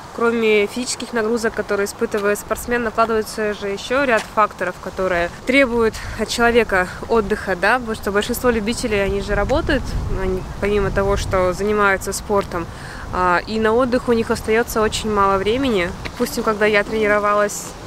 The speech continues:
относительно регулярно, это было идеальным для меня форматом, было три дня тренировки, один день отдыха.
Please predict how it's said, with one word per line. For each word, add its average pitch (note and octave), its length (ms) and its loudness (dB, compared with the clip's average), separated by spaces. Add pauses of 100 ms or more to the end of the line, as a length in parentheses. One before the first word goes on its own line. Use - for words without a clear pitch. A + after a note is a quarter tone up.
(380)
относительно G3+ 480 -4
регулярно, G#3+ 460 2
это G#3 220 0
было F#3+ 440 2 (180)
идеальным A3 460 2
для G3+ 120 -2
меня G3+ 160 0
форматом, G#3+ 420 0
было G3+ 180 0
три G#3 160 -2
дня G3 160 0
тренировки, G3+ 460 -2
один G#3 220 -4
день G3+ 160 0
отдыха. F3 380 -4